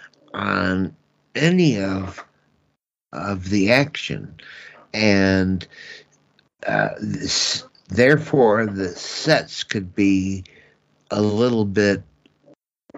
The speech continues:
like whatever, you know, they put 'em together. And, uh, they made it <laughs> work, you know, because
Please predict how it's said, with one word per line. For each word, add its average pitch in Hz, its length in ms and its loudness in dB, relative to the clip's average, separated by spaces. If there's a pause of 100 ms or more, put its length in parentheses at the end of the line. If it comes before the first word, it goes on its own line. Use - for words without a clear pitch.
(280)
like 95 400 0
whatever, 101 760 2 (160)
you 90 140 -2
know, 58 320 -4
they 90 160 -6 (320)
put 113 160 2
'em 92 160 -4
together. 85 460 2 (800)
And, 107 640 0 (840)
uh, 104 260 -4
they 117 640 0 (380)
made 135 380 0
it - 240 0
<laughs> - 0 -
work, - 560 -4 (260)
you 147 140 2
know, 147 220 0
because 110 760 -2